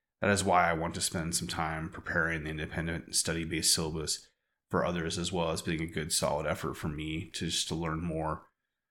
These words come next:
with an extreme degree of focus. What's next for the Lindahl Letter?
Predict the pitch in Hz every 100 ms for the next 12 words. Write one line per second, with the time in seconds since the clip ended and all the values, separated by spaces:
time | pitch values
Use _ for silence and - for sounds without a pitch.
0 | _ - 87 85 78 - - - - -
1 | - 95 87 80 87 101 80 80 78 -
2 | 82 80 - - - - _ _ - _
3 | _ _ _ _ _ _ - 113 - 120
4 | 123 - 117 113 117 117 120 120 120